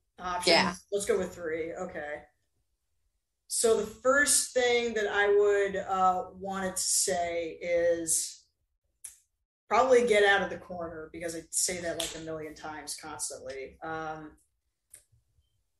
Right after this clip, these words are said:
Speaker 1: it'd probably be me screaming at Adam Priest, because now he's, like, on my shit list of people. Uh,
Speaker 2: I mean, I feel like he's on a lot of people's
Speaker 1: Yeah, well, the thing
Speaker 2: shit
Speaker 1: is,
Speaker 2: list.
Speaker 1: like,
Speaker 2: I'll
Speaker 1: I
Speaker 2: be
Speaker 1: don't really
Speaker 2: honest.
Speaker 1: work with him very often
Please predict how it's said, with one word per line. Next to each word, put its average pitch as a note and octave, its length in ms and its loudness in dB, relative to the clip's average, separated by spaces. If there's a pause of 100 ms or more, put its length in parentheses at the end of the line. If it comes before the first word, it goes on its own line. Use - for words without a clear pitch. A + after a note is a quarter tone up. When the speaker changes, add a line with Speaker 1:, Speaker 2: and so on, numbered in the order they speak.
(460)
Speaker 1:
it'd G3+ 160 0
probably C4 580 4
be G#3 200 -2
me G3+ 140 2
screaming G3 520 2
at F3 140 -4
Adam F3 300 0
Priest, E3+ 460 -2
because E3+ 300 -8
now F3+ 240 0
he's, F3+ 220 -4
like, E3 240 -6
on D#3+ 120 -8
my D3+ 100 -10
shit E3+ 300 -4
list E3 280 -2
of D3 140 -16
people. D3+ 560 -10 (960)
Uh, E3+ 40 -4 (300)
Speaker 2:
I G3 100 0
mean, G#3 300 2
I A#3 140 2
feel F4+ 160 4
like D#4+ 140 4
he's A#3+ 200 -6
on G#3 100 0
a F3+ 100 -2
lot D#3 200 -2
of D3+ 140 -10
people's C#3 580 -6 (160)
Speaker 1:
Yeah, C#4 320 8
well, B3 200 10
the B3+ 120 10
thing E4 180 4
Speaker 2:
shit D#4 100 4
Speaker 1:
is, D#4+ 60 8
Speaker 2:
list. - 100 8
Speaker 1:
like, A#3+ 120 6
Speaker 2:
I'll A#3+ 140 10
Speaker 1:
I - 40 8
Speaker 2:
be G#3 80 10
Speaker 1:
don't D#3+ 120 6
really A#3 180 6
Speaker 2:
honest. G3 120 4
Speaker 1:
work A3 180 2
with A#3 160 2
him A#3 160 0
very A3+ 300 6
often A3+ 720 -2